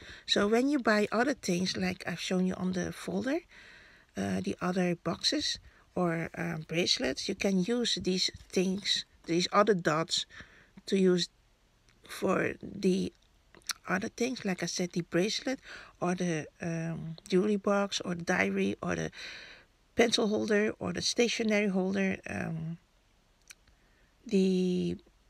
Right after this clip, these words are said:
black cat, the pineapple. So you can just, uh, intermingle. And because I thought by myself, maybe that's not enough,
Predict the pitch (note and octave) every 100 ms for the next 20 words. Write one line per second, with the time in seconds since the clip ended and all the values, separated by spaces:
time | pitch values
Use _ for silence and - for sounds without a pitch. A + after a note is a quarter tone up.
0 | _ _ _ - - G3+ G#3 _ - F#3+
1 | F#3+ - - - - F#3 F#3 F3+ - F3
2 | E3+ C#3+ F#3 _ _ _ _ _ _ _
3 | - A3+ A3 A3+ - A3+ A3 B3 A#3+ -
4 | - G#3+ A3 - - - A3 G#3 G#3+ G#3
5 | G#3+ F3+ E3 - _ - - - G#3+ G#3+
6 | A#3 A#3 - A3+ - G#3 - F#3+ F3 -
7 | G#3+ F3+ G3+ F#3+ F#3+ F#3 G#3 - G#3+ F#3+
8 | - F3 E3+ C#3 -